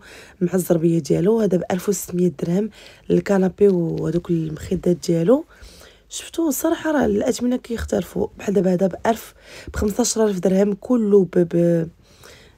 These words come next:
يعني بالفراش والزربيه وكل شيء كله، كله هذا. آه، شفتوا كما هذا راه، آه، الصالون كله مجهز، يعني كيف ما قلت لكم اي حاجه بغيتوها قلبوا عليها بالاسم ديالها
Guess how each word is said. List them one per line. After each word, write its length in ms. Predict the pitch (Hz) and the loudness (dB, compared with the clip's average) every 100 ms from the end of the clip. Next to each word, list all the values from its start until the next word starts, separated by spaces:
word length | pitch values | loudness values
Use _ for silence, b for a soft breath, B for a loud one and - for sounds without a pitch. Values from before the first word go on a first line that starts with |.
| - | -2
يعني 240 | 226 226 | 2 4
بالفراش 680 | 185 175 - 214 226 214 - | 4 0 -2 -2 -2 -2 -2
والزربيه 960 | 202 185 - 180 165 180 202 190 185 170 - _ | -2 -2 0 0 2 4 4 4 0 -2 -8 _
وكل 200 | - 220 | -4 -4
شيء 180 | - 196 | -2 -2
كله، 320 | - 202 175 | 2 2 2
كله 360 | - 180 151 147 | 0 -2 -2 -4
هذا. 240 | 160 170 B B B B B | -4 -4 B B B B B
آه، 360 | - - - - - - 254 247 | 0 2 0 -2 -8 -12 -12 -8
شفتوا 300 | - - 196 | -6 -4 -2
كما 680 | 202 196 185 180 175 170 - - | 0 2 0 0 -4 -6 -12 -8
هذا 360 | 170 175 285 277 | -6 -2 -2 0
راه، 360 | 214 190 190 180 B B B B - | 0 -2 -4 -8 B B B B -4
آه، 540 | 202 196 190 185 180 190 - - - - | 0 0 2 0 0 -4 -8 -18 -20 -14
الصالون 380 | - 233 226 220 | -6 -2 -2 -2
كله 340 | - 262 233 | 0 0 2
مجهز، 460 | 208 165 170 151 175 | 0 0 -2 -2 0
يعني 300 | 175 202 208 B B B | 2 2 0 B B B
كيف 140 | 208 247 | -6 0
ما 100 | 233 | 0
قلت 160 | - | 0
لكم 320 | 202 - 156 - - | -2 0 -4 -4 0
اي 160 | 254 | 2
حاجه 260 | - 214 190 | 2 0 0
بغيتوها 520 | 160 180 180 208 247 | 2 0 2 0 0
قلبوا 440 | 294 254 226 208 | -2 0 0 0
عليها 200 | 185 180 | 0 0
بالاسم 480 | 180 175 - 214 202 | -2 -2 -2 -2 0
ديالها 400 | 175 180 190 320 | 0 2 2 0